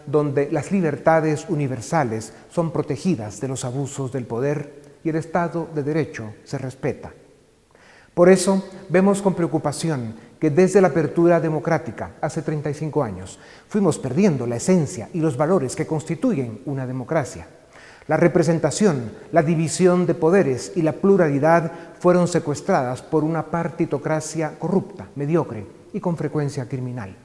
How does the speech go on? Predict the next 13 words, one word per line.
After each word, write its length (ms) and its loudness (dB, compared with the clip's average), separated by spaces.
Una 240 4
partitocracia 840 0
cada 240 0
día 240 0
más 460 -4
dominada 460 4
por 180 0
gente 580 -2
primitiva, 540 -4
ignorante, 640 -6
ambiciosa. 640 -4
Esa 340 6
partitocracia 800 4